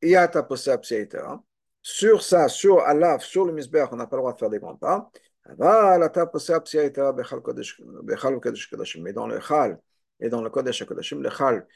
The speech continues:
c'est, je n'ai pas expliqué plus tôt, le Chal, c'est le devant du Kodesh HaKodashim. C'est-à-dire que dans le mis-, dans, dans le Beit HaMikdash, il y avait le bâtiment central. Le bâtiment central était divisé en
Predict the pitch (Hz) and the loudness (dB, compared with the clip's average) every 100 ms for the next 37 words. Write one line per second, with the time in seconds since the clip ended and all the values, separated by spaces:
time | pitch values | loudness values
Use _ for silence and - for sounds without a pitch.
0 | _ _ - 120 113 107 - 117 - - | _ _ -2 0 0 0 -4 -4 -8 -12
1 | 117 _ 151 135 - _ _ - - 143 | -12 _ 4 4 2 _ _ -14 -4 2
2 | 143 110 - _ _ _ - 117 117 131 | 2 2 -4 _ _ _ -10 -6 -2 2
3 | 156 160 156 127 123 117 110 107 113 - | 4 4 2 -2 -6 -6 -8 -8 -8 -8
4 | 101 107 107 117 131 127 113 107 110 113 | -8 -10 -6 -4 -2 -4 -6 -10 -8 -6
5 | 107 101 104 104 98 - - 110 110 110 | -6 -6 -6 -8 -10 -10 -8 -6 -4 -6
6 | 107 117 107 - 98 107 107 117 123 123 | -2 0 0 -4 -2 0 0 0 0 -4
7 | 113 - 90 - 151 135 - 127 113 - | -6 -6 -8 0 0 0 -4 -8 -8 -8
8 | - 160 - 120 110 113 170 180 _ _ | -2 -2 -2 -8 -6 2 2 2 _ _
9 | _ _ - 139 139 - | _ _ 2 4 4 0